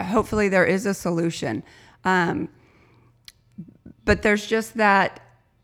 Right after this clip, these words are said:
and I guess my whole thing is, so h-, how is the best way for Uncle Buddy to love her through what she's going through when she has no control really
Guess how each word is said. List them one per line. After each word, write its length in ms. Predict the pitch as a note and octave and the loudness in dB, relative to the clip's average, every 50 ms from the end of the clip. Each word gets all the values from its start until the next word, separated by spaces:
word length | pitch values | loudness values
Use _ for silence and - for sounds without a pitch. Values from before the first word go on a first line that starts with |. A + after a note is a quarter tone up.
| _ _ _ _ _ _ _ _ _ _ _ _ - | _ _ _ _ _ _ _ _ _ _ _ _ -4
and 280 | - - - G3 G#3+ | -2 0 0 2 2
I 80 | G3+ G3 | 2 2
guess 300 | G3 A3 G#3+ G#3+ G#3+ - | 2 2 0 0 0 0
my 160 | A3+ G#3 G3+ | 0 0 0
whole 220 | G#3 G#3 G3 F#3+ F#3 | 0 0 0 -2 -2
thing 320 | - - F#3+ F#3+ F#3 F#3 | -4 -2 -2 0 0 0
is, 260 | F3+ F3+ F3 F3 F3 | 0 0 0 -2 -4
so 240 | - - F#3+ F3+ F#3+ | -4 -4 -4 -4 -4
h-, 160 | G3+ G#3+ - - - - | -4 -6 -8 -8 -10 -10
how 260 | - A3+ A3+ A#3+ C4 C4 | -6 -2 2 2 4 2
is 120 | B3+ A3 | 2 0
the 120 | - G3 | 0 -2
best 380 | E3+ D#3+ G3 G3 G3 G3 - - | 0 2 2 2 2 2 -2 -4
way 320 | G3+ F#3+ F3+ F3 E3+ E3+ | -2 0 0 2 0 0
for 240 | E3 - - F3+ - | -2 -4 -6 -4 -2
Uncle 220 | F3+ F#3 F3 F3+ F3 | -2 -2 -4 -4 -2
Buddy 280 | E3+ F3 E3+ E3+ E3 D#3 | -2 -2 0 0 -2 -4
to 180 | - - F3+ | -4 -6 -6
love 420 | E3 E3 F3 F3 E3 D#3+ E3 E3+ F3+ | -4 -2 0 0 0 0 -2 -2 -4
her 380 | F3 E3+ E3 E3+ E3+ E3 - - - - _ _ _ _ _ | -2 -2 0 0 -2 -2 -6 -10 -18 -20 _ _ _ _ _
through 360 | - - - F#3 F#3 F3+ F3 | -2 2 2 4 4 4 4
what 200 | E3+ F3 - F3+ | 4 2 2 0
she's 220 | - - E3+ E3 - | -2 -4 -4 -4 -2
going 340 | - F3 F3+ F#3+ G#3 G3 F#3+ | 0 2 2 2 2 0 -2
through 200 | - F3 E3+ E3 | -2 -2 0 0
when 140 | E3+ F3 | 0 0
she 300 | F3 - - - A3 A3+ | -2 -2 -4 -2 -2 0
has 320 | A3+ A3 G3+ F#3+ F3+ F3 - | 0 2 2 0 0 -2 0
no 180 | F3 F3 F3 | 0 0 0
control 520 | F3 - F3+ E3 - - - F#3 F#3 F#3+ E3+ | 0 0 -4 -4 -4 -2 0 2 2 2 2
really 460 | E3+ E3+ E3+ E3+ E3 E3 E3 E3+ D#3+ | 0 0 0 0 0 -2 -2 -2 -6